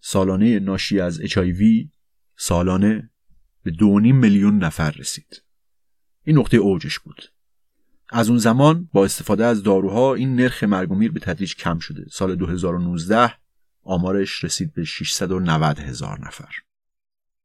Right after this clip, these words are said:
علاوه بر جنبهٔ ویروسیش، داستان مبارزه با اچ آی وی هم کلی جنبه‌های عجیب و غریبی داره. مثلاً یکی از مشکلاتی که در راه مبارزه باش وجود داشت، دخالت نهادهای مذهبی بود.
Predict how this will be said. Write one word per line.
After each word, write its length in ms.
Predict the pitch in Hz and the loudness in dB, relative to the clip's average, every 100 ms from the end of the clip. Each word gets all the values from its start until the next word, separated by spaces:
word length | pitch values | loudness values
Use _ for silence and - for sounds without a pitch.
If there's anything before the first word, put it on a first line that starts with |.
| _ - | _ -2
علاوه 260 | 135 170 | 2 4
بر 120 | 160 | 2
جنبهٔ 640 | 123 127 113 131 156 131 - _ _ - | 4 4 6 8 8 6 0 _ _ -10
ویروسیش، 880 | 98 101 101 - 131 151 135 - - _ _ _ _ - | 2 4 4 4 4 4 0 -10 -14 _ _ _ _ 0
داستان 380 | 98 - 113 | 2 2 0
مبارزه 360 | 143 120 107 101 | 2 4 4 2
با 100 | 101 | 0
اچ 200 | 95 - | -2 -2
آی 100 | 98 | 2
وی 100 | 127 | 2
هم 120 | 143 | 2
کلی 200 | 131 117 | 2 2
جنبه‌های 420 | 110 92 95 101 | 2 0 0 0
عجیب 220 | 110 90 82 | 0 -2 -4
و 40 | |
غریبی 280 | 78 80 80 | -2 -2 -2
داره. 300 | 69 - - _ _ _ _ _ _ _ _ _ - | -6 -12 -20 _ _ _ _ _ _ _ _ _ -6
مثلاً 260 | 101 104 | 0 4
یکی 260 | 123 127 131 | 4 6 4
از 100 | 113 | 4
مشکلاتی 640 | 107 101 - 101 127 147 | 4 2 2 4 4 4
که 180 | 123 101 | 0 0
در 160 | 87 87 | 0 0
راه 200 | 98 104 | 0 2
مبارزه 440 | 98 95 90 107 | 2 2 2 2
باش 280 | 117 101 98 | 2 0 -4
وجود 300 | 98 98 - | -4 -4 -2
داشت، 460 | 104 127 151 - _ _ _ - | 2 2 0 -8 _ _ _ -6
دخالت 380 | 101 101 117 139 | -2 0 2 0
نهادهای 460 | 127 117 123 143 | 2 0 2 2
مذهبی 500 | 143 120 107 117 135 | 4 2 2 2 2
بود. 320 | 76 - - | 0 -6 -20